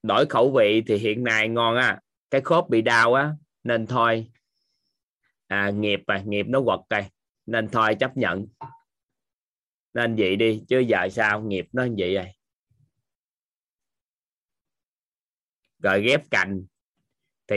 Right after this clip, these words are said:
thay cơ quan nội tạng vô thì hiện nay nó cũng có hiệu quả.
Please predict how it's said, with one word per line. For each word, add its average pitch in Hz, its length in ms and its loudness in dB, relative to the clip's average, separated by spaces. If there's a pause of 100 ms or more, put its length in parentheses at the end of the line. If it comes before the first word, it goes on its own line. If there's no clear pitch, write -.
(120)
thay 120 380 2
cơ 123 100 2
quan 117 360 0
nội 98 220 -2
tạng 92 360 -4
vô 110 380 2
thì 101 80 -2
hiện 98 300 -4
nay 104 220 -2
nó 113 200 -2
cũng 110 160 -6
có 127 120 0
hiệu 107 220 -2
quả. 123 420 -2